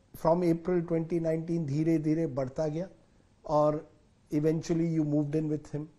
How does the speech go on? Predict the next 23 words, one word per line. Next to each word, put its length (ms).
आप 200
उनके 240
घर 220
रहने 300
लगी। 260
अ, 280
you 100
saw 120
this 220
as 100
a 100
long 240
term 220
relationship, 580
आपने 280
देखी 340
थी 140
कि 160
इसमें 280
long 260
term 200
relationship 640
है, 320